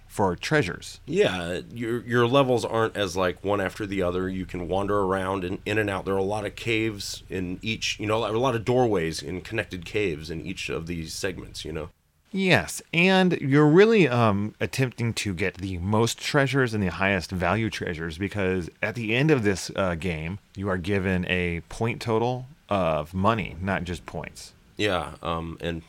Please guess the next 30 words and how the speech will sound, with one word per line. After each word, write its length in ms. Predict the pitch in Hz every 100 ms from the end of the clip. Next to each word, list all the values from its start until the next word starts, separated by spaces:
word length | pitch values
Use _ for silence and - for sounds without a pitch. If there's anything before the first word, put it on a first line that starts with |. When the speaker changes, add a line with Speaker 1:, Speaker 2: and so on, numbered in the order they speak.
| -
Speaker 2:
mine 240 | 87 101
was 120 | 95
not 220 | 92 95 87
very 240 | 92 87
good. 240 | 85 78 - - _
Speaker 1:
Mine 260 | 117 147 185
wasn't 320 | 147 120 98
too 200 | - 104
bad. 280 | 82 69 - 101 - _
Speaker 2:
I 120 | - 110
only, 400 | 117 113 95 87
I 220 | 80 120 131
got 420 | 101 104 87 -
fifteen 800 | - 135 - - - 127 98 95
out 80 | 87
of 180 | 90 87
sixty 400 | - 110 - 107
treasures, 640 | - 107 87 90 85 - -
and 100 | -
I 60 | 87
had, 220 | 92 98
like, 260 | 90 73 - _ -
Speaker 1:
I 60 |
had 120 | 110
twenty-two. 520 | - - 104 87 82 - - - -
Speaker 2:
it 40 |
was, 140 | 104 113
like, 120 | 104
a 80 | 92
million 600 | 104 110 113 110 110